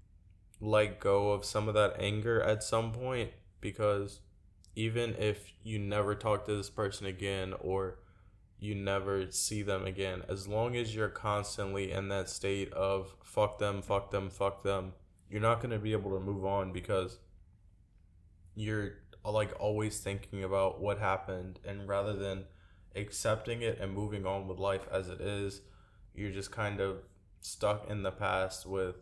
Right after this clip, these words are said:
what happened to you. And like I said,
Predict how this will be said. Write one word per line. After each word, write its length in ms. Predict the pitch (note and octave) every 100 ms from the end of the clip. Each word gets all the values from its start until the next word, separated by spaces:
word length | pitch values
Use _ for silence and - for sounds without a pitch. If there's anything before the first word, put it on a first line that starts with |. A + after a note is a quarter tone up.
| -
what 420 | F#2+ G2 F#2+ - -
happened 500 | - G#2 - G2+ F#2
to 100 | -
you. 280 | F#2+ F#2 F#2 - - - - - - - -
And 360 | G2+ F#2+ F#2+ - - - - - - - - G2+
like 200 | A2 G#2
I 100 | G2+
said, 440 | - G#2 G2+